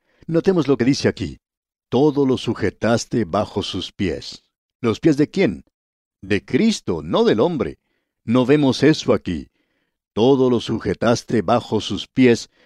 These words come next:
porque en cuanto le sujetó todas las cosas, nada dejó que no sea sujeto a él".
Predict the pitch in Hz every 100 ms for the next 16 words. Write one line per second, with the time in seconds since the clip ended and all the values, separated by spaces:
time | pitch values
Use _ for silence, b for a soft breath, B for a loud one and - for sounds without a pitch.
0 | b b 139 123 139 117 123 120 110 110
1 | 107 120 104 95 - 170 - 143 127 -
2 | 98 - 156 143 135 120 - _ - 90
3 | 98 156 160 151 127 - 156 151 110 123
4 | 131 147 147 - 131 185 - 131 87 71